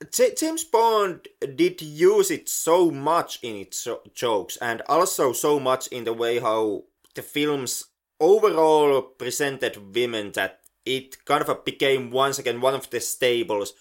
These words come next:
or one of the stamps that you hit the Bond franchise with it, to a point where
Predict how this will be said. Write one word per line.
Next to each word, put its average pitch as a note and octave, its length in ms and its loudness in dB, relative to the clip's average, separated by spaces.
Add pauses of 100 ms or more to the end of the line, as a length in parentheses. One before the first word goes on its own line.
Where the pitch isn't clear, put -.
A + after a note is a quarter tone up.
(240)
or B2 160 2
one C#3+ 220 2
of D3 100 -4
the C3 100 0
stamps C3 600 -2
that - 240 -6
you A2+ 140 -2
hit C#3 320 -6
the A2+ 220 -2
Bond A#2+ 300 0
franchise A2+ 680 -4
with A#2 180 -2
it, - 260 -12 (200)
to C3+ 120 2
a A#2+ 40 4
point D#3 320 2
where A#2 400 0